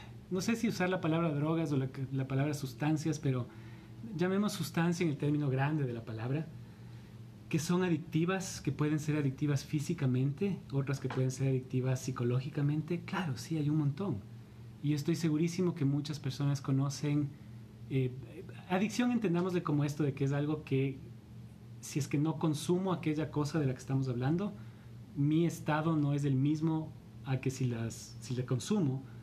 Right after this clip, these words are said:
y que ese bienestar o ese cambio de estado no depende de mí. O sea, es algo como compulsivo un poco. Si es que yo no tengo esta sustancia, no voy a estar de cierta forma.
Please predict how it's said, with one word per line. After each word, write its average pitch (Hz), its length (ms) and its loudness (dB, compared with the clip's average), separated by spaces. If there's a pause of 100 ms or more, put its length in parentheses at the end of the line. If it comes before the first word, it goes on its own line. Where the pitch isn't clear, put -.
(300)
y 143 80 0
que 151 160 2
ese 156 180 0
bienestar 147 500 2
o 147 80 2
ese 135 220 -2
cambio 147 320 2
de 127 80 0
estado 143 340 0
no 139 140 2
depende 123 320 0
de 107 80 -2
mí. 98 180 -4 (320)
O - 20 -16
sea, 143 120 2
es 131 60 0
algo 139 160 2
como 139 200 2
compulsivo 113 540 0
un 98 80 -6
poco. - 320 -14
Si - 100 -8
es - 80 -4
que 135 120 -2
yo 151 160 4
no 170 180 2
tengo 175 240 2
esta 170 180 0
sustancia, 151 440 0
no 135 140 4
voy 131 160 2
a - 20 2
estar 131 260 0
de 123 80 -2
cierta 120 300 -4
forma. - 300 -10